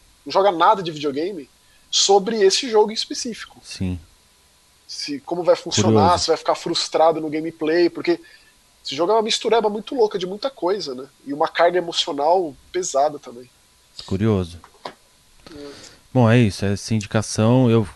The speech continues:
Speaker 2: quando eu jogar o Monument Valley dois, aí eu conto mais. E aí, Maxon,
Speaker 1: Beleza.
Speaker 2: você tem mais um, uma indicação, é isso?
Speaker 1: Tenho mais um jogo brasileiro, agora vindo de Uberlândia, Minas Gerais.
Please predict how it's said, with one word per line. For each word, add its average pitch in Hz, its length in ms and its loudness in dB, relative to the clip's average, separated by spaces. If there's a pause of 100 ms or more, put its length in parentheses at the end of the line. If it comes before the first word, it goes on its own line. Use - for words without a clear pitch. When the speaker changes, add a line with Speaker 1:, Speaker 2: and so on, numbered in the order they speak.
Speaker 2:
quando 110 200 6
eu 113 80 8
jogar 104 400 4
o 101 40 4
Monument 101 380 2
Valley 101 220 0
dois, 95 540 0
aí 92 180 -4
eu 92 240 -4 (100)
conto 92 320 -4
mais. 85 640 -4 (1700)
E 113 160 2
aí, 123 100 8
Maxon, 110 220 4
Speaker 1:
Beleza. 98 160 -6
Speaker 2:
você - 60 -8
tem 117 100 2
mais 110 260 2
um, 117 380 2
uma 104 100 2
indicação, 101 500 -4
é 98 80 0
isso? - 320 -10 (760)
Speaker 1:
Tenho 143 180 -2
mais 170 200 0
um 202 80 -2
jogo 175 200 0
brasileiro, 165 680 0
agora 147 380 4
vindo 151 240 -8
de 147 140 -6
Uberlândia, 170 600 4
Minas 165 280 -4
Gerais. 143 680 -2